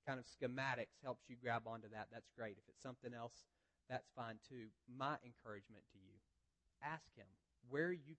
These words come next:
trying to shape me right now?" Because he's not, he is. He's always at work. "Where are you trying to shape me right now? Where are you trying, what in me needs to change? What needs to go away? What needs to be added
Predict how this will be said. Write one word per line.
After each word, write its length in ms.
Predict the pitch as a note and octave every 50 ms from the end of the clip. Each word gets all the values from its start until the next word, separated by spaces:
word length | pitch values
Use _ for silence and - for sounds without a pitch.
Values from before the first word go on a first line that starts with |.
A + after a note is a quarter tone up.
| -
trying 280 | - D#3 C#3+ C#3+ C#3 B2
to 60 | A#2+
shape 360 | - - - - C3+ B2+ B2 - B2
me 200 | A#2+ A2 G#2 G#2 - _ _ _ _ _ _ _
right 220 | B2 A#2+ A#2 G#2+ -
now?" 140 | A#2 G#2+ G#2 - -
Because 260 | - - - C3 B2 -
he's 200 | C3 B2 A#2+ -
not, 200 | C#3 C#3 C3+ - _ _ _ _
he 160 | - E3 D#3+ -
is. 400 | F3+ D#3+ G#2+ - - - - - _ _ _ _ _ _
He's 160 | - D3 C3+ _ _
always 460 | C#3 C#3+ D3 D3 D3 C#3+ C#3 B2+ C3
at 100 | B2 G#2+
work. 220 | B2 A#2+ A2+ - - _ _ _ _ _ _
"Where 180 | B2+ C3 C#3 D#3
are 40 | D#3
you 160 | D#3+ E3 D#3+
trying 260 | - E3 D3 C#3+ C#3+
to 80 | B2+ A#2+
shape 380 | - - - C3 B2+ - -
me 100 | B2 A#2
right 240 | A2+ A2 A2 G#2+ G#2 A2
now? 160 | A2 G#2 G2+ G#2
Where 160 | A#2 B2+ C#3+
are 40 | D#3
you 180 | D3+ D3 D3 D3+ - -
trying, 360 | - C#3+ B2+ B2+ B2+ B2 B2+ - _ _ _ _ _ _ - C3 - _ _ _ C#3
what 220 | C3+ D3+ E3 E3+ - - -
in 260 | E3 D#3+ D#3+ D3+ C#3
me 260 | B2 A2 G#2 G#2 G#2 _ _ _ _ _ _ _ -
needs 240 | C3+ B2+ B2 - -
to 100 | - -
change? 360 | - - C3 A2+ G#2 G2+ A2
What 160 | A#2+ C#3 C#3+
needs 220 | C#3+ C#3+ C3 - -
to 80 | -
go 160 | B2+ C3+ C3 B2+
away? 460 | A#2+ A#2+ C3 C#3 D3 D3 D3+ D3 C3+ C3
What 160 | C3+ C3 A#2+
needs 220 | C3+ B2+ - -
to 80 | - B2
be 180 | A#2 A#2+ A2+ - A#2+
added 340 | B2 B2 A#2+ A2+ G#2+ G#2